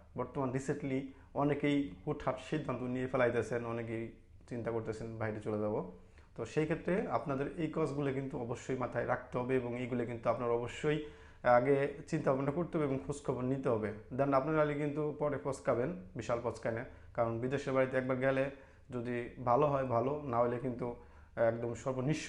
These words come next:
করে দেয়। এই বিষয়টা কিন্তু অবশ্যই লক্ষ্য রাখবেন। আর আমি যে লেবাননের কথাটা বললাম, এটা হচ্ছে আমাদের বর্তমানকার অবস্থার, এবং এমন একটা পরিমাণ, আহ, বেতন কিন্তু আমাদের এখানে পাওয়া যাইতেছে,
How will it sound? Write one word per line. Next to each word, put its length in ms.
করে 200
দেয়। 140
এই 100
বিষয়টা 280
কিন্তু 180
অবশ্যই 280
লক্ষ্য 200
রাখবেন। 240
আর 80
আমি 140
যে 80
লেবাননের 380
কথাটা 200
বললাম, 240
এটা 160
হচ্ছে 160
আমাদের 320
বর্তমানকার 580
অবস্থার, 380
এবং 100
এমন 220
একটা 160
পরিমাণ, 280
আহ, 520
বেতন 280
কিন্তু 180
আমাদের 300
এখানে 220
পাওয়া 220
যাইতেছে, 280